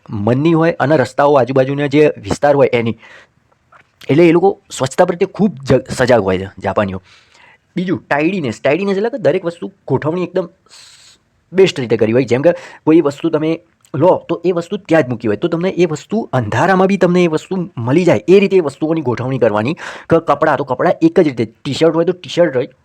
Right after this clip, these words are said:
પેન્ટ હોય તો ત્યાં પેન્ટ, એ રીતે જ ગોઠવણી કરવાની. દરેક વસ્તુ પોતાની યોગ્ય સ્થાને ગોઠવવી અને સ્વાસ્થ્યમાં ભોજનના નિયમો હોય. જાપાનીઓ હોય ને, એમની જે ખાવાની થાળીની પ્લેટ હોય ને, એકદમ નાની હોય, એટલે વધારે ભોજન આવી જ ના શકે.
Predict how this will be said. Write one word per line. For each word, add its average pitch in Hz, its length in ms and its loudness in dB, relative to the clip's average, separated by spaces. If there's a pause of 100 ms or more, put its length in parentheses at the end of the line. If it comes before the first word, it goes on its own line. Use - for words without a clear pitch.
(260)
પેન્ટ 165 220 2
હોય 143 140 0
તો 185 200 -2 (400)
ત્યાં 165 180 2 (180)
પેન્ટ, 151 260 0 (280)
એ 185 120 8
રીતે 190 220 2
જ 160 60 -2
ગોઠવણી 143 360 0
કરવાની. 131 340 0
દરેક 165 240 2
વસ્તુ 165 220 -8
પોતાની 160 320 -6
યોગ્ય 123 220 -8
સ્થાને 160 420 -8 (160)
ગોઠવવી 135 480 -4
અને 185 120 0
સ્વાસ્થ્યમાં 165 540 -4
ભોજનના 123 420 2
નિયમો 110 220 0
હોય. - 140 -10 (200)
જાપાનીઓ 147 360 0
હોય 202 120 2
ને, 147 80 -4 (320)
એમની 165 300 -2 (300)
જે 165 120 4
ખાવાની 147 420 -2
થાળીની 151 420 0
પ્લેટ 147 280 -2
હોય 180 100 -4
ને, 123 80 -12
એકદમ 156 240 2
નાની 113 220 0
હોય, 95 160 -4 (240)
એટલે 139 100 4
વધારે 143 280 2
ભોજન 135 280 0
આવી 131 120 2
જ 113 120 -6
ના 104 80 0
શકે. 92 200 -10